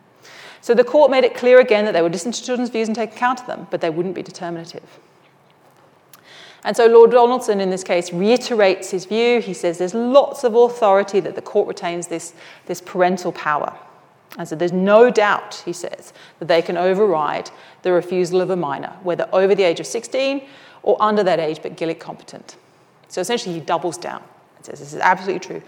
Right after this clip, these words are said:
for everybody under the age of eighteen. Now, how did he manage to do this?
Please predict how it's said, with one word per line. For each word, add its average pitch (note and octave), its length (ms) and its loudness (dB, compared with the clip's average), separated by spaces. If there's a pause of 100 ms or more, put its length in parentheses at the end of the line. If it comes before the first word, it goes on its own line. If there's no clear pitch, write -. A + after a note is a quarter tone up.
(240)
for F#3+ 140 -2
everybody F#3 480 2
under D#3+ 220 -6
the D#3+ 80 -6
age D3 180 -6
of - 60 -18
eighteen. - 320 -18
Now, F3+ 60 -10
how C4+ 280 2
did C#4 120 -6
he B3 80 -4
manage E3+ 280 -6
to F3 120 -14
do G#3+ 240 -4
this? - 400 -18